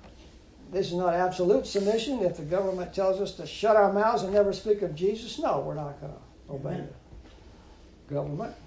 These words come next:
Speaker 1: But if they're asking us to follow reasonable laws and rules for the benefit of the society, yes, we should. <clears throat> We must obey the laws of the land,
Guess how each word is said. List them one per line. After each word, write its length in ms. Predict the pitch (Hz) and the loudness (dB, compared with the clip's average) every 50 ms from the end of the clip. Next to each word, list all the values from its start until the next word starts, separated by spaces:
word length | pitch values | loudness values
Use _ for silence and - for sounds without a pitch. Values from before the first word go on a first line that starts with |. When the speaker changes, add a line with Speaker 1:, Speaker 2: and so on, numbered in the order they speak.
| - - - - - - - - - - - - | -20 -20 -20 -20 -20 -20 -20 -20 -20 -20 -18 -6
Speaker 1:
But 140 | - 208 226 | -4 -2 -2
if 140 | 233 226 - | -2 -2 2
they're 220 | 233 214 208 190 | 4 4 4 4
asking 420 | - 208 247 294 - - 320 202 175 | 4 4 2 2 2 -2 -2 2 4
us 280 | 180 214 214 - - | 4 4 2 0 -2
to 100 | - 185 | -4 -4
follow 380 | 160 - 214 208 214 208 196 175 | 0 2 4 6 6 6 6 6
reasonable 600 | 175 202 269 277 - 226 214 196 190 175 160 151 | 6 4 4 4 0 0 0 2 2 0 0 2
laws 540 | 156 185 240 254 233 196 190 202 202 196 160 | 2 4 4 6 6 6 4 2 0 -2 -4
and 180 | 151 151 151 | -6 -6 -2
rules 400 | 165 214 254 220 202 202 214 - | 0 2 4 6 6 6 4 2
for 120 | - 196 180 | -4 -4 -4
the 80 | 175 | -2
benefit 440 | 170 190 196 202 190 151 - 190 180 | -2 0 0 0 -2 -2 -4 -2 -2
of 220 | 170 175 170 165 | -2 -2 -2 -6
the 100 | 151 151 | -10 -10
society, 540 | 147 - 165 - - 175 - - - - 185 | -10 -10 -12 -12 -10 -8 -6 -6 -6 -6 -6
yes, 360 | 92 110 269 277 - - - | -4 -2 -2 -2 -2 -4 -6
we 120 | 175 175 185 | -6 -6 -6
should. 340 | 185 - 285 349 320 - - - - - - - - - - - - - - - - - - - - - - - - - - - - - - - - - - - | -4 -4 -2 -2 -2 -2 -4 -8 -16 -20 -20 -20 -20 -20 -20 -20 -20 -20 -20 -20 -20 -20 -20 -20 -20 -20 -20 -20 -20 -20 -20 -20 -20 -20 -20 -20 -20 -20 -6 -4
<clears throat> 60 | 151 151 - 139 139 120 - - - - - - - - - - - - - - - - - - - - | -4 -2 -2 -4 -4 -6 -10 -14 -18 -20 -20 -20 -20 -20 -20 -20 -20 -20 -20 -20 -20 -20 -20 -20 -20 -4
We 140 | - 175 185 | 2 4 4
must 560 | 185 196 202 226 233 208 - - - - - | 6 8 8 6 6 4 -2 -4 -10 -10 -6
obey 280 | 196 180 175 196 214 202 | -4 4 6 8 8 8
the 100 | 185 190 | 8 8
laws 340 | 185 190 214 233 233 202 202 | 8 10 10 10 8 8 6
of 80 | 202 | 4
the 100 | 175 185 | 4 6
land, 520 | 185 196 208 214 240 262 285 302 302 285 | 4 4 4 4 4 2 2 2 0 -2